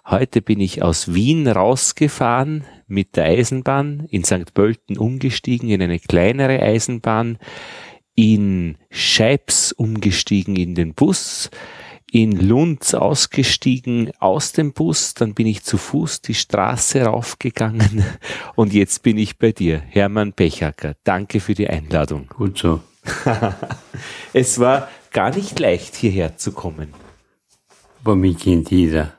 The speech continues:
Speaker 1: Schon. Und du hast gesagt, einfach bei der Tür reingehen und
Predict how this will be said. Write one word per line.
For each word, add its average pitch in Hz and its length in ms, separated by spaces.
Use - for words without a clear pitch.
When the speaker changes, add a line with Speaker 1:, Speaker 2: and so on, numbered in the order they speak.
Speaker 1:
Schon. 101 360
Und 104 140
du 120 40
hast 107 140
gesagt, - 300
einfach 117 340
bei 120 140
der 110 200
Tür 127 320
reingehen 110 640
und 110 720